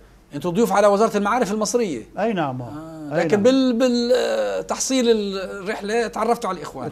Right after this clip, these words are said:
Speaker 2: تعرفنا لأنه إحنا يعني من زيارة الأخ سعيد رمضان، آه، لنا في المدرسة، يعني صار عندنا تشوق
Speaker 1: مم.
Speaker 2: مشان نتعرف على الإخوان.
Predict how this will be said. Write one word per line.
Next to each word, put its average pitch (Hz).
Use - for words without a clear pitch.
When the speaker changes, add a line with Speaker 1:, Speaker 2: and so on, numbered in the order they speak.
Speaker 2:
تعرفنا 214
لأنه 190
إحنا 196
يعني 160
من 185
زيارة 180
الأخ 151
سعيد 165
رمضان، 135
آه، 127
لنا 160
في 123
المدرسة، 139
يعني 143
صار 185
عندنا 185
تشوق 175
Speaker 1:
مم. 254
Speaker 2:
مشان 185
نتعرف 175
على 151
الإخوان. 139